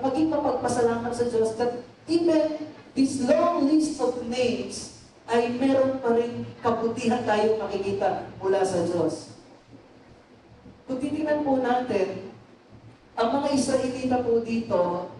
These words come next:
nahati po sila sa dalawa eh. Merong Northern Kingdom, merong Southern Kingdom. At nung nahati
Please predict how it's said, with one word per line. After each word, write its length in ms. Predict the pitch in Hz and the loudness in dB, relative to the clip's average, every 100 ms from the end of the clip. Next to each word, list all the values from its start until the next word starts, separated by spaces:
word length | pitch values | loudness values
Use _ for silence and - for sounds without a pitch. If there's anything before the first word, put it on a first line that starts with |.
| - - - | -20 -12 -4
nahati 480 | 220 233 240 240 233 | 0 2 0 -2 0
po 80 | |
sila 240 | 226 233 214 | 2 2 0
sa 320 | 208 196 185 | 0 0 2
dalawa 320 | 202 202 196 | 4 4 4
eh. 240 | 160 - - - 170 | 0 -2 -6 -14 -2
Merong 240 | 190 196 | 0 2
Northern 480 | 190 190 190 190 - | 2 0 0 -2 -4
Kingdom, 320 | 226 214 202 | -6 0 0
merong 320 | 180 170 170 170 | 0 -2 -2 0
Southern 400 | 185 175 175 175 | 0 0 -2 -4
Kingdom. 320 | 226 196 180 | -4 -2 -2
At 180 | 190 - - - - | -2 -8 -12 -20 -6
nung 160 | 233 240 | -2 0
nahati 420 | 247 269 269 | 2 2 0